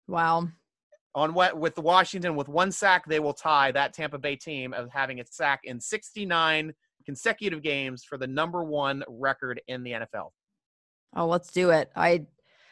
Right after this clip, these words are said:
Speaker 1: I've been keeping an eye on that stat all season. I typically don't hone in on one particular thing, but ever since they first said that, that streak that we had going,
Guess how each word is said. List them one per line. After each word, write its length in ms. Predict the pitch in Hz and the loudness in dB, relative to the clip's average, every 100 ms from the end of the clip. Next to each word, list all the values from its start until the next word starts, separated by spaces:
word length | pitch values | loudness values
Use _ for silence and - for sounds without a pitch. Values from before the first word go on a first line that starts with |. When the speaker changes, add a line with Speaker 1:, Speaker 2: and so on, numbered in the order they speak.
| _ | _
Speaker 1:
I've 140 | 208 214 | 6 8
been 140 | 277 | 6
keeping 340 | 277 254 220 190 | 6 6 6 8
an 60 | |
eye 180 | 185 190 | 8 10
on 140 | 175 | 8
that 200 | 165 151 | 6 4
stat 400 | - - 170 160 - | 2 4 8 8 6
all 160 | 175 | 2
season. 380 | 165 180 175 165 | 2 2 2 4
I 80 | 165 | 0
typically 540 | 165 190 185 180 175 | 0 0 0 2 0
don't 580 | 151 175 165 175 175 165 _ _ _ _ _ - | 0 2 4 6 4 2 _ _ _ _ _ 2
hone 300 | 196 180 165 | 4 6 4
in 200 | 160 170 | 2 4
on 280 | 160 160 | 2 2
one 260 | 160 160 165 | 2 2 2
particular 720 | 165 160 170 165 165 156 156 | -2 -2 -2 0 0 2 0
thing, 600 | - 165 165 165 170 190 _ _ _ - | -2 0 0 0 -2 -6 _ _ _ 2
but 260 | 175 160 - | 6 6 6
ever 280 | 190 190 208 | 4 6 4
since 540 | - 190 185 185 - _ - | 4 4 4 0 -4 _ 2
they 480 | 180 170 165 165 160 | 4 6 6 4 2
first 580 | - - 170 175 - - | -6 2 4 4 -2 -4
said 300 | - 165 156 | 2 2 4
that, 380 | 156 151 143 - _ _ _ _ _ _ _ _ | 4 6 4 -2 _ _ _ _ _ _ _ _
that 240 | 151 - | -2 -2
streak 360 | - - 196 - | -4 2 2 2
that 100 | 170 | 0
we 100 | 170 | 2
had 240 | 160 156 | 2 0
going, 540 | 175 156 151 147 139 | 0 0 0 -2 -4